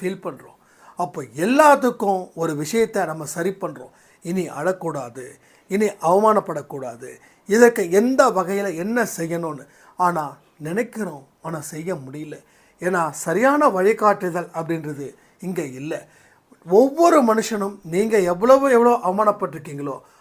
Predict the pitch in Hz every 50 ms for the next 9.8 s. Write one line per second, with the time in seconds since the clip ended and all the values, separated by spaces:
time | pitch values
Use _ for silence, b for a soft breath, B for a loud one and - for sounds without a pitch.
0 | b b _ - 143 165 190 208 269 285 285 294 294 294 - 285 - 196 202 -
1 | - - 269 240 240 233 247 247 247 - - 185 190 196 202 196 196 - 165 170
2 | 160 156 151 147 139 - - - - - _ _ _ _ _ _ _ _ _ _
3 | _ _ _ _ _ _ _ _ _ _ b b b b b b b b 190 220
4 | 269 277 311 370 359 359 311 277 269 247 226 233 233 220 214 208 220 220 - 202
5 | 190 190 185 180 185 185 254 262 277 269 269 - 233 196 165 170 208 220 269 277
6 | 254 262 - 202 214 233 254 269 240 196 156 160 247 240 233 208 233 220 208 190
7 | 165 - 165 151 143 127 - b b b b b b b - 151 175 202 269 277
8 | 285 285 294 285 277 226 185 165 196 262 311 339 339 277 254 247 247 254 247 254
9 | 247 - 196 185 196 196 185 165 156 151 143 139 - - - -